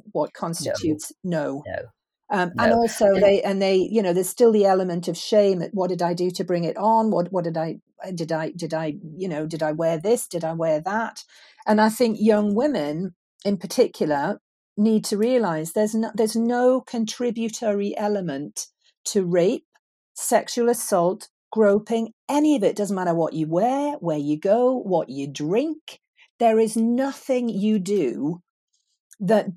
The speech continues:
Speaker 1: brings on, quote unquote, rape or assault.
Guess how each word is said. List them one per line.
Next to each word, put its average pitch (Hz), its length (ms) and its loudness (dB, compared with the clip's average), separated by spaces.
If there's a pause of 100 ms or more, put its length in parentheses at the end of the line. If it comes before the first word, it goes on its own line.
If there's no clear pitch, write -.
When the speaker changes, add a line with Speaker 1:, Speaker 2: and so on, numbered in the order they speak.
(120)
Speaker 1:
brings 226 560 4
on, 170 720 0
quote 170 280 -2
unquote, 170 540 -6 (260)
rape 226 460 0
or 170 180 -2
assault. 214 560 -6